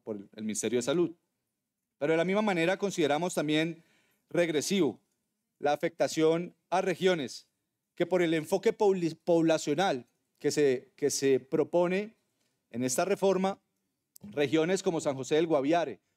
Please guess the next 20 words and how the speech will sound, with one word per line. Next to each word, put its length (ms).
o 160
el 100
Baupés, 540
que 100
actualmente, 920
eh, 400
tienen, 720
no 160
sé, 140
alrededor 420
de 340
cinco 500
o 60
seis, 640
eh, 680
infraestructuras 800
o 40
entidades 420
de 100
salud, 440